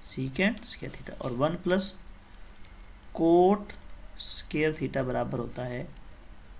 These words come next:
cosecant square theta के। अच्छा, ये आपको formula एक, दो, तीन, ये चार, और ये तो simple से formula हैं छः, यानी कि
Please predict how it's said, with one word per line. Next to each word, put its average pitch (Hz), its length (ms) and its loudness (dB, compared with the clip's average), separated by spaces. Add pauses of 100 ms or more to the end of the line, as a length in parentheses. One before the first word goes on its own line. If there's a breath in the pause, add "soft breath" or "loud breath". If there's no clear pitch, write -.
(200)
cosecant 131 760 -2
square - 320 -6
theta - 260 -10
के। - 100 -14 (180)
अच्छा, - 240 -4
ये - 160 2
आपको 180 360 -2 (380)
formula 170 380 4 (280)
एक, 175 300 2 (520)
दो, 143 140 4 (300)
तीन, 160 280 0 (800 loud breath)
ये 143 120 2
चार, 139 440 2 (240)
और 160 80 2
ये 185 220 4
तो - 120 -4
simple 135 280 -2
से 143 140 -4
formula 123 380 0
हैं 123 160 -2 (440)
छः, 131 200 2 (840 loud breath)
यानी 151 220 0
कि 202 140 -4